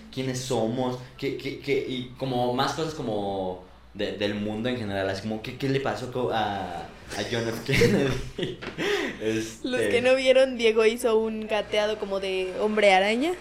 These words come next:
Speaker 1: De
Speaker 2: de
Speaker 1: hombre
Speaker 2: cámara a
Speaker 1: araña para
Speaker 2: cámara.
Speaker 1: de cámara a cámara.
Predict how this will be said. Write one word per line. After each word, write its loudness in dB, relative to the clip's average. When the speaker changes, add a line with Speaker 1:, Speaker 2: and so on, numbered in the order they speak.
Speaker 1:
De -2
Speaker 2:
de 4
Speaker 1:
hombre -2
Speaker 2:
cámara 6
a 8
Speaker 1:
araña 0
para 2
Speaker 2:
cámara. 2
Speaker 1:
de -8
cámara -4
a -6
cámara. -8